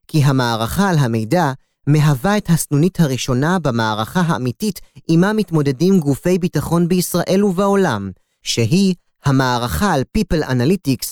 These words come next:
ראשית כל, כתפיסה מארגנת המייצרת פרקטיקות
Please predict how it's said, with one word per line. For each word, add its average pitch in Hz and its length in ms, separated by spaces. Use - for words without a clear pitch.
ראשית 143 400
כל, 110 320
כתפיסה 190 560
מארגנת 160 760
המייצרת 165 720
פרקטיקות 147 720